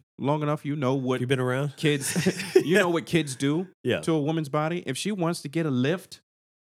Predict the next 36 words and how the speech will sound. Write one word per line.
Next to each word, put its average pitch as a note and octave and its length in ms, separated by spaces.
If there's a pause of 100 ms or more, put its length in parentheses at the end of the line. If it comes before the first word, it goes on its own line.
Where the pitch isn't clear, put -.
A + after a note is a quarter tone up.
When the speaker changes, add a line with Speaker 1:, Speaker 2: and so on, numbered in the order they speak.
(380)
Speaker 1:
or D3+ 100
something F3+ 260
like F#3 180
that, G3+ 220
Speaker 2:
Yeah, A3 120
Speaker 1:
hey, A3 100
Speaker 2:
pick, G#3+ 60
Speaker 1:
man, G#3+ 140
I A#3 120
think D4 240
that F#3+ 80
Speaker 2:
pick - 80
Speaker 1:
that's F3+ 220
Speaker 2:
yourself B3 200
Speaker 1:
earned. B3+ 120
Speaker 2:
back F#4 160 (140)
up. - 120
Yeah. G4 140
Speaker 1:
Yeah, C4+ 360
I D#3 100
think G#3 200
if F#3 140
you G#3 80
wanna F#3 200
get D#3 160
a C3+ 60
lift D#3 320
or C#3+ 40
you C#3 120
wanna D#3 180
get C#3+ 220
implants, F3+ 440
I C#3+ 80
think F#3 180
you F#3 120
earned. E3 460